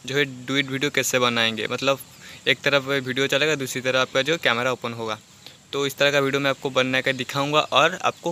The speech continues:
कैसे वो option लाए वो भी आपको दिखाऊंगा। पहले आपको profile पे जाना है, उसके ऊपर एक three line का option आ रहा है, उसके ऊपर आपको click करना है और आपको setting पे जाना है। Setting पे जाने के बाद आपको simple सा क्या करना है, privacy का option आ रहा होगा, उसके ऊपर आपको click करना है।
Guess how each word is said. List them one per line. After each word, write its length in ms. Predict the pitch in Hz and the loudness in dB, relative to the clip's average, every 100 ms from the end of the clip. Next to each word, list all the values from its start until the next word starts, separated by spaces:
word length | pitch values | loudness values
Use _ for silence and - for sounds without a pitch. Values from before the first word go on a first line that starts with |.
| - | -4
कैसे 220 | 127 - | -4 -2
वो 120 | 143 | 0
option 260 | 135 - 139 | 0 -2 -2
लाए 240 | 131 123 | 2 2
वो 120 | 143 127 | 2 -2
भी 120 | 143 | -4
आपको 220 | 139 151 | -4 -4
दिखाऊंगा। 300 | 131 117 120 | -4 -4 -6
पहले 200 | 123 147 | -6 -6
आपको 160 | 147 147 | -6 -6
profile 320 | 139 127 131 | -6 -6 -2
पे 120 | 139 | 0
जाना 240 | 135 135 | 2 2
है, 140 | 139 160 - - - - | 0 -2 -10 -16 -16 -12
उसके 200 | 135 147 | -4 0
ऊपर 320 | 139 - 143 | 0 2 4
एक 140 | 143 135 - | 4 2 -4
three 160 | - | -4
line 280 | 139 123 127 | 0 2 2
का 140 | 135 | 2
option 240 | 127 - 131 | 0 0 -2
आ 80 | 131 | 0
रहा 120 | 131 | 2
है, 140 | 135 | 0
उसके 240 | 131 - 127 | -2 -4 -4
ऊपर 200 | 123 127 | 0 0
आपको 220 | 123 147 | 0 -2
click 260 | - 131 123 | -2 -4 0
करना 200 | 135 147 | 0 2
है 100 | 139 | 0
और 140 | 160 | 0
आपको 280 | 165 - 220 - - - | 0 -4 -10 -10 -20 -18
setting 360 | - 127 135 131 | -4 -2 0 2
पे 120 | 135 | 2
जाना 220 | 131 120 | 2 2
है। 140 | 113 113 - - - - - - - - - - - - - | -2 -4 -12 -20 -20 -20 -20 -20 -20 -20 -20 -20 -20 -16 -2
Setting 280 | 139 170 170 | 0 2 0
पे 100 | 175 | -2
जाने 200 | 160 160 | -2 -2
के 80 | 165 | -2
बाद 140 | 160 | 0
आपको 260 | 156 - 160 | -2 -2 -6
simple 360 | - 147 - | -6 -10 -4
सा 100 | 156 | 0
क्या 140 | 156 156 | 2 2
करना 200 | 151 160 | 2 0
है, 60 | 151 | 2
privacy 500 | 139 131 139 151 156 | 4 4 2 0 0
का 120 | 156 | 0
option 260 | - 151 | 0 -2
आ 100 | 143 | 0
रहा 100 | 139 | 0
होगा, 180 | 139 135 | 0 0
उसके 240 | 151 - 139 | -2 0 -2
ऊपर 200 | 135 143 | 2 0
आपको 200 | 139 147 | 2 -2
click 300 | - 143 139 | -2 -2 2
करना 220 | 147 147 | 0 2
है। 140 | 160 | -2